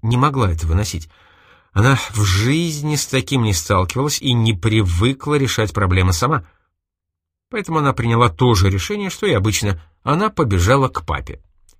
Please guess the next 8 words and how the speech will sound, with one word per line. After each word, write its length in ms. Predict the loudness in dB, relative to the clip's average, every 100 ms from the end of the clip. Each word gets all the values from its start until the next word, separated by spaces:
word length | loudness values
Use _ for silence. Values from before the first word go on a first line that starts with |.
| _ _ _ _ _ _ _ _ _ _
Вернее, 440 | 2 4 4 2 0
хотела 580 | -2 -2 2 2 2
побежать, 600 | 2 0 0 0 -4 -14 -20 _ _ _ -14
потому 280 | -6 -4
что 160 | -2 -4
отец 320 | -4 -4 -6
всегда 320 | -6 -2 0
выступал 480 | 0 -2 -2 -2 -2